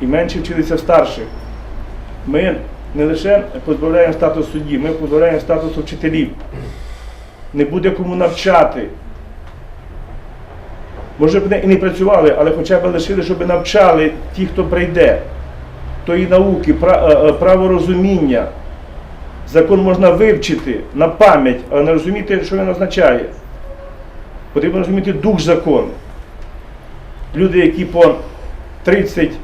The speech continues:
років і більше працювали, вони це розуміють. Не знають, з якого боку підійти.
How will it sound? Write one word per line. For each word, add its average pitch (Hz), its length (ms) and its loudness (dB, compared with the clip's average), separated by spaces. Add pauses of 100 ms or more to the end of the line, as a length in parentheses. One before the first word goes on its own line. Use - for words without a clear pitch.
років 175 440 0
і 165 60 -2
більше 180 380 -2
працювали, 175 480 2
вони 180 200 0
це 190 160 2
розуміють. 180 640 2 (880)
Не 151 100 2
знають, 180 240 4
з - 20 -4
якого 180 260 2
боку 180 260 0
підійти. 175 580 0